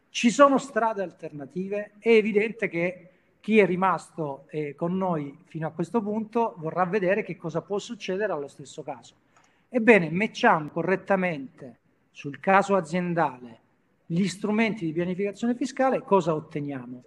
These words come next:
Otteniamo, e di-, quindi dando il giusto nome alle cose, otteniamo un risultato che adesso vi vado a, eh, appunto a, eh, a sviscerare nel dettaglio.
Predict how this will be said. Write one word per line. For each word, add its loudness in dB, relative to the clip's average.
Otteniamo, 2
e -8
di-, -2
quindi 0
dando 2
il -2
giusto -4
nome 0
alle -2
cose, -2
otteniamo 2
un 2
risultato 0
che 0
adesso 0
vi 2
vado -4
a, -8
eh, -14
appunto 2
a, 2
eh, -10
a -8
sviscerare 6
nel -4
dettaglio. -6